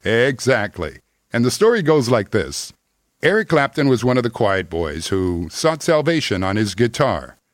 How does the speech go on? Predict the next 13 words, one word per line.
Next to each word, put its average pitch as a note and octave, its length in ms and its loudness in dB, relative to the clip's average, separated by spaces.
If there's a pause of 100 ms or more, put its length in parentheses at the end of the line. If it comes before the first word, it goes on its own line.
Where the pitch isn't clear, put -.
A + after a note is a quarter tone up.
(180)
Being G#2 220 0
an F#2 160 -6
illegitimate A#2+ 560 0
child B2 400 -2
in G2 120 0
the G2 80 0
nineteen A2 340 -2
fifties G#2+ 360 -4
in G2+ 120 0
England F3+ 400 2 (180)
was E2+ 220 -4
not G#2 260 0
easy. F2+ 380 -2